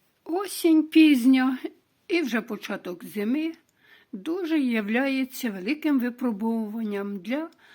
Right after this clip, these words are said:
наших кімнатних рослин.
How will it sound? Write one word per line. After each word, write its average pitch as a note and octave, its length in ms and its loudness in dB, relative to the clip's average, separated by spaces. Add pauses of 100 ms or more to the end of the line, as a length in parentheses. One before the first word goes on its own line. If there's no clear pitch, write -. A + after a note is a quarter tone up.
(460)
наших C4+ 420 -6
кімнатних G#3 720 -8
рослин. G3 640 -8